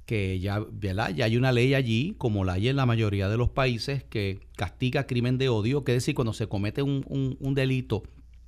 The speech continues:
y se comete motivado por, por el odio en, en, en la, por la raza, por la religión, por la etnia, pues se ha añadido la orientación sexual.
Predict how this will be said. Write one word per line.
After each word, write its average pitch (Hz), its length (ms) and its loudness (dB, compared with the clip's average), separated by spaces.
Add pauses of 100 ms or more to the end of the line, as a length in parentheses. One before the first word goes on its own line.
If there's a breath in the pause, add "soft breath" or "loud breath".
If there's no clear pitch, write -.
(920 soft breath)
y 120 80 -4
se 135 140 2
comete 135 420 4
motivado 123 1160 4 (100)
por, 117 280 0 (200)
por 107 200 -2
el 107 160 2
odio 127 540 4 (320 loud breath)
en, 104 200 -2 (100)
en, 110 240 -2 (100)
en 107 240 -2
la, 95 260 -2
por 107 160 0
la 95 120 -2
raza, 135 840 2
por 127 160 2
la 113 140 2
religión, 123 880 2
por 113 260 -2
la 107 260 0
etnia, 127 540 2
pues 101 160 -2
se 131 100 -2
ha 135 40 2
añadido 190 640 4 (300 loud breath)
la 135 260 6
orientación 117 600 4
sexual. - 440 -4